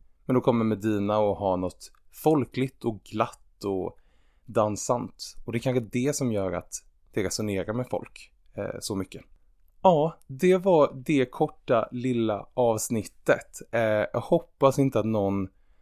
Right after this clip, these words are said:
nu känner att, eh, vi var så dåliga som inte kunde se det här. Eh, vi har i alla fall gjort en rättelse. Det var väl skönt att det där avsnittet kom ut en dag tidigare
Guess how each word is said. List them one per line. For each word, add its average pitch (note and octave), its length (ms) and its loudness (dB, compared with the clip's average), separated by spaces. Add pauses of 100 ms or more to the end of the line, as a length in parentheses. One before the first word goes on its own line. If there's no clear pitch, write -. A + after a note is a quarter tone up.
(260)
nu G#2 280 0
känner F#2 400 0
att, - 360 -2
eh, - 480 -2 (1400)
vi G2+ 280 -6
var F2+ 120 0
så G#2 140 -6
dåliga F#2+ 800 -4 (340)
som A2+ 260 -4
inte A#2 240 -4
kunde G2+ 380 -4
se G2 300 -6
det A#2+ 100 -6
här. - 260 -8 (460)
Eh, E3+ 340 4 (460)
vi E3+ 120 6
har E3+ 80 8
i - 20 10
alla D3 120 6
fall F#2+ 140 0
gjort F2+ 120 -6
en F2+ 80 -6
rättelse. - 420 -6
Det C3+ 80 2
var F#3+ 140 4
väl G#3 120 0
skönt G#2 600 0
att A#2+ 120 -6
det C3+ 80 -2
där A#2 80 4
avsnittet G#2+ 580 0
kom G#2+ 180 -2
ut F#2+ 460 -6
en A2+ 200 -4
dag G#2 200 0
tidigare A#2 600 -2